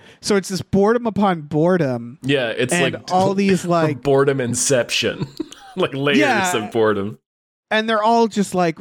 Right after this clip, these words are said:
Speaker 1: rubbernecking the neighbors, and they're all acting like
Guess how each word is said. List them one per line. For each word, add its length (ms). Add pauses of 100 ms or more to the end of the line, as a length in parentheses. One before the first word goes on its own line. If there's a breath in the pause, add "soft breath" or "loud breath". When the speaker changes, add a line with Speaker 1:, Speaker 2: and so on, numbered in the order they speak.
Speaker 1:
rubbernecking 1000
the 80
neighbors, 1000
and 200
they're 120
all 360
acting 440
like 300